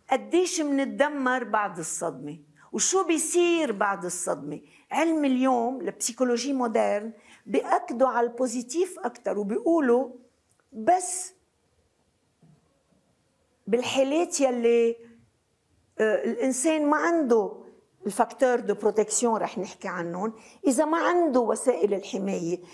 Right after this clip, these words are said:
يعني ما عنده حدا بالعيلة يحل محل البي أو يعطيه العاطفة ويعطيه الحنان، إذا ما في، آه،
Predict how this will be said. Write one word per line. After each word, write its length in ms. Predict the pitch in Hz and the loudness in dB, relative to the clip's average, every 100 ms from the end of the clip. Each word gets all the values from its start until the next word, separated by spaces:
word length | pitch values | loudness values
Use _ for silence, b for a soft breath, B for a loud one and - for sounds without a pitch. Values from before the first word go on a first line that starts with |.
| B | B
يعني 300 | 254 240 247 | -2 0 2
ما 100 | 285 | 2
عنده 320 | 294 302 262 | 0 0 0
حدا 540 | 240 - 240 240 247 254 B B B | 0 0 0 0 -2 -6 B B B
بالعيلة 920 | 196 247 226 240 269 254 233 233 240 226 | 0 2 2 0 -2 -2 0 0 -2 -6
يحل 360 | 208 277 262 | -2 0 0
محل 380 | 240 214 247 233 | -2 -2 -2 0
البي 500 | 220 202 226 220 226 B B B - | 0 2 2 2 0 B B B 0
أو 140 | 269 254 | 0 2
يعطيه 440 | 247 233 - 262 | -2 -2 -2 2
العاطفة 500 | 233 233 240 240 240 | 2 4 2 -2 -4
ويعطيه 440 | 233 220 208 240 | 0 -2 -2 -2
الحنان، 640 | 220 - 208 208 202 214 226 B B B B | -2 0 -2 0 0 0 -4 B B B B
إذا 260 | 285 233 262 | 0 2 2
ما 180 | 254 294 | 0 -4
في، 640 | 285 277 311 302 285 269 - - _ _ _ - | -4 2 4 4 2 -2 -10 -20 _ _ _ 0
آه، 480 | 220 202 202 196 | 4 6 4 2